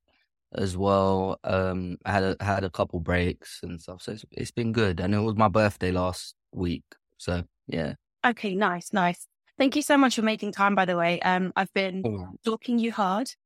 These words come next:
Speaker 2: doing all my good
Speaker 1: <laughs>
Speaker 2: research and stuff, and honestly, absolutely in awe of you.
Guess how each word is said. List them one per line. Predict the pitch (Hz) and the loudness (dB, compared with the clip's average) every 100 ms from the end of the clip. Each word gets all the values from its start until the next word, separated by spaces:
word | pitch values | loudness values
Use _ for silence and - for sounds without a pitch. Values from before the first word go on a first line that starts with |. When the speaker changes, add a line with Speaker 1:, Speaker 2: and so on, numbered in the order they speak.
| _ - | _ -4
Speaker 2:
doing | 202 208 | -2 2
all | |
my | 214 214 | 4 4
good | 120 113 - | 4 -2 -6
Speaker 1:
<laughs> | - - | -16 -8
Speaker 2:
research | - 190 | -6 -4
and | 190 | -6
stuff, | - 185 196 | 0 2 2
and | 196 190 | -4 -2
honestly, | 202 - 180 190 277 - | -2 -2 -6 -6 -8 -4
absolutely | 196 - - - 202 202 | -2 -2 -4 -4 -2 -2
in | - | -4
awe | 196 185 | -4 -4
of | 190 | -4
you. | 185 185 311 | -4 -2 -2